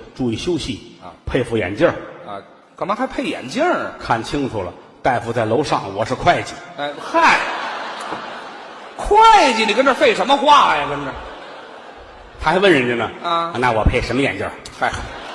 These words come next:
Speaker 2: 这也浪催的。
Speaker 1: 嗯。你配副墨镜吧。
Speaker 2: 干嘛非得配墨镜啊？
Speaker 1: 眼不见心不烦，你看你们家多乱。
Speaker 2: 嗨，哎，这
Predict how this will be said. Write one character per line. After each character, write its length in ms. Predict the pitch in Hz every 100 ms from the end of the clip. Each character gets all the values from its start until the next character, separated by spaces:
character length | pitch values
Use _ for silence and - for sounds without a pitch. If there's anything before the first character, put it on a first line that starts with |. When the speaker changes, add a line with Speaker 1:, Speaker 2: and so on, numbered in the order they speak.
| - - -
Speaker 2:
这 120 | - 180
也 140 | 135
浪 220 | 160 151
催 280 | 131 175 165
的。 120 | 131 107 107 98
Speaker 1:
嗯。 60 | 90 82 - - - - - - - - - -
你 160 | 113 156
配 200 | - 208
副 140 | 175
墨 240 | 180 240 156
镜 220 | 135 107
吧。 160 | 80 - - - -
Speaker 2:
干 100 | 208
嘛 120 | 247
非 140 | 262 285
得 100 | 196
配 160 | 233
墨 340 | 247 359 320 -
镜 160 | 170 143
啊？ 60 | 123
Speaker 1:
眼 240 | 113 104 139
不 100 | 202
见 240 | 202 139
心 240 | - 190
不 140 | 202 135
烦， 460 | 110 135 180 120
你 60 | 120
看 220 | - 156
你 60 | 127
们 100 | 131
家 220 | 180 190
多 260 | 180 170 240 262
乱。 400 | 208 190 214 185 110
Speaker 2:
嗨， 800 | - - - 269 - 190 135 135 - - - - - - - - - - - - - - -
哎， 200 | 165 139 113 101 - - - - - - - - - - - - - - - - - - - -
这 80 | -